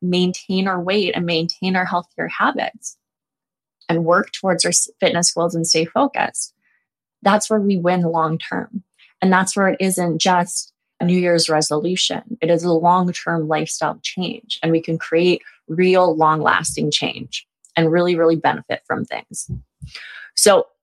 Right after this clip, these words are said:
that's what I wanted to talk about today. If you guys are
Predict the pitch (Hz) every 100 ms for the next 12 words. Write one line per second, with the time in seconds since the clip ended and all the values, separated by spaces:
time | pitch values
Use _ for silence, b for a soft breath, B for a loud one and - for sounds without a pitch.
0 | - 190 220 262 262 247 202 180 175 -
1 | 160 160 170 - - 160 151 131 196 226
2 | 202 190 190 - - 165 175 151 -